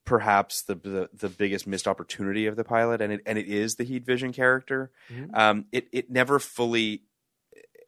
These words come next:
Speaker 1: for, f-, putting aside the fact that, like, the A D R is very strange,
Speaker 2: Mm-hmm.
Speaker 1: um, it does, and it sounds like it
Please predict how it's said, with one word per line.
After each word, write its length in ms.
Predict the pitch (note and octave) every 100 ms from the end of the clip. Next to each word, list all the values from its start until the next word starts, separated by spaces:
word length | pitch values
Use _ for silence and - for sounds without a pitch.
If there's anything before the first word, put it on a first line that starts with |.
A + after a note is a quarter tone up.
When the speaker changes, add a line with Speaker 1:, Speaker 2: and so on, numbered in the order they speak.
| _ A#2+
Speaker 1:
for, 260 | - D#3
f-, 220 | D3 - - _ _
putting 240 | G#3+ G#3
aside 260 | E3 D#3 C3+
the 60 | A#2
fact 180 | A#2 A2
that, 100 | A2
like, 180 | G#2 - _ _ _ _ G2
the 180 | G#2+ G2+
A 20 |
D 120 | G2
R 120 | G2 F#2+
is 80 | F2
very 200 | F#2 F2
strange, 600 | - F#2+ G2 A2 - - -
Speaker 2:
Mm-hmm. 220 | A2+ A2 A2
Speaker 1:
um, 260 | G#2 G2 F#2+
it 140 | G2
does, 180 | G2+ F2
and 100 | F#2+ F#2
it 60 |
sounds 460 | - G2 F2+ F2+ - _ _ _ -
like 180 | G#2+
it 80 | -